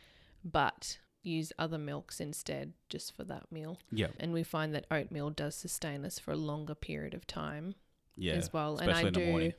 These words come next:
Speaker 1: you know, add flax seeds and chia seeds and stuff into it as well.
Speaker 2: Yeah.
Speaker 1: So.
Speaker 2: Yeah, no, I, I think, I think that's absolutely, um, when we were reflecting on the soy
Speaker 1: Yeah.
Speaker 2: intake, it was like, "Whoa, okay, yeah, it,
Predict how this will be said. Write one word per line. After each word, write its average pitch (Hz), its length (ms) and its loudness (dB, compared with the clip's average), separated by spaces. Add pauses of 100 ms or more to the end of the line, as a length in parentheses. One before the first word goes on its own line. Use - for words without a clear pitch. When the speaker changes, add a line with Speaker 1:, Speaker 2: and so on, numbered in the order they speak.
(120)
Speaker 1:
you 170 120 -2
know, 156 220 0
add 147 220 -2
flax - 460 0
seeds 147 340 -2
and 147 160 -4
chia 147 280 -4
seeds - 400 -6
and 160 140 -4
stuff - 320 -4
into - 360 -8
it - 80 -6
as - 180 -8
well. - 300 -8
Speaker 2:
Yeah. 87 200 2
Speaker 1:
So. - 100 -4 (200)
Speaker 2:
Yeah, 135 240 10
no, 107 200 10
I, 104 320 10
I - 20 6
think, - 460 0
I 92 100 4
think 90 360 -4
that's - 400 0 (100)
absolutely, 80 760 0 (680)
um, 82 320 4
when 104 220 2
we 92 140 0
were 85 100 0
reflecting 87 800 0
on 90 140 -2
the 82 80 -6
soy - 380 -4 (340)
Speaker 1:
Yeah. 190 180 0
Speaker 2:
intake, 78 240 0
it - 60 -10
was - 120 -8
like, - 180 -6
"Whoa, 71 320 -2 (100)
okay, 90 360 -2
yeah, 87 240 0
it, 92 240 -6